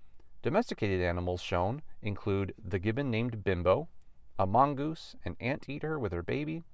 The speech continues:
dogs and pups, pigs, goats, and a water buffalo. Nearly every piece of writing about this film makes some comment about the killing of animals on screen. It's true that this film was made well before there was much concern for animal welfare in films,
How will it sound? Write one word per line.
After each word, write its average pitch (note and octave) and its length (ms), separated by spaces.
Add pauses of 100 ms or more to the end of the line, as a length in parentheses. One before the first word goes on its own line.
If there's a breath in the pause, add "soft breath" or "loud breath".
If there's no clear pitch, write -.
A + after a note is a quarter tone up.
(180)
dogs B2+ 380
and F#2+ 160
pups, - 480 (300)
pigs, E3 500 (100)
goats, - 500 (340)
and E3+ 340
a - 60
water F#2+ 240
buffalo. - 400 (1080)
Nearly F#3 400
every D#3+ 220
piece - 260
of D3+ 140
writing G#2+ 260
about G#2+ 240
this - 180
film E2+ 420
makes A#2 280 (100)
some - 360
comment A2 400
about G#2+ 220
the - 80
killing C3+ 280
of A#2 100
animals F#2 420
on F2 160
screen. - 420 (800)
It's B2 180
true F#3 220
that F3 140
this - 180
film A#2 180
was G2 160
made G2+ 220
well D3 300
before A#2 320
there F#2+ 120
was G2 140
much A2+ 220
concern G2 420
for - 140
animal G2+ 320
welfare F2 420
in E2 100
films, D#2+ 460